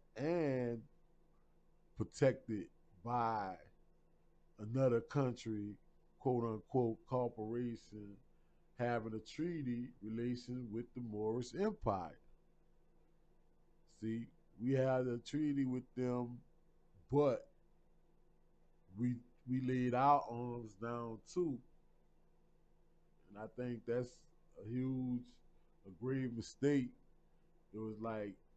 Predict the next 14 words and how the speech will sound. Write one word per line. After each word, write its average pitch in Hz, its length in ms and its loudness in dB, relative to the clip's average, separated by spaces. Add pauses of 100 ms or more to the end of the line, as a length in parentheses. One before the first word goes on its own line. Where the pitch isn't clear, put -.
(260)
you 113 120 -14
know, 113 380 -4 (140)
we 117 120 -2
should 117 260 -2
have 110 180 0 (240)
continued 120 760 0
building 120 440 0
our 117 540 0
army 107 400 -4 (440)
as 98 180 -4
well 120 540 6
as 104 600 -2 (300)
allow, 110 640 2 (140)
allot 117 420 2